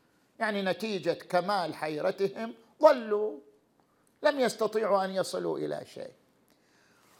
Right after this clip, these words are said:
والمعنى الآخر تاهوا في الأرض بعكس الآية المباركة.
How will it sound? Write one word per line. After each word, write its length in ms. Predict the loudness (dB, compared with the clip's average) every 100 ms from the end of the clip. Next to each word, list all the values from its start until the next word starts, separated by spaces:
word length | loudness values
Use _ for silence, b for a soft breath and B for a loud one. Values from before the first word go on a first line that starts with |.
| b b 4
والمعنى 720 | 8 8 8 6 6 4 2
الآخر 720 | 2 4 4 4 2 0 -2
تاهوا 800 | -4 2 4 4 2 0 -2 -4
في 200 | -2 -2
الأرض 840 | -2 -4 2 4 4 4 2 -2 -10 -20 _ _ _ _ -4
بعكس 480 | 4 6 6 4 -2
الآية 460 | 0 4 6 6 2
المباركة. 840 | -2 -4 -2 -4 -4 -14 -16